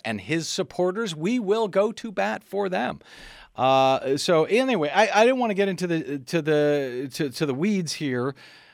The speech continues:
but, uh, I just wanted to let people know that that's why we haven't seen much from you lately. I hope we get to see from you soon.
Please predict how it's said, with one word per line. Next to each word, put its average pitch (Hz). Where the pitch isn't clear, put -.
but, 156
uh, 139
I 143
just 139
wanted 160
to 139
let 151
people 143
know 156
that 139
that's 165
why 160
we 135
haven't 147
seen 131
much 156
from 156
you 139
lately. 143
I 107
hope 190
we 185
get 160
to 143
see 151
from 135
you 120
soon. 196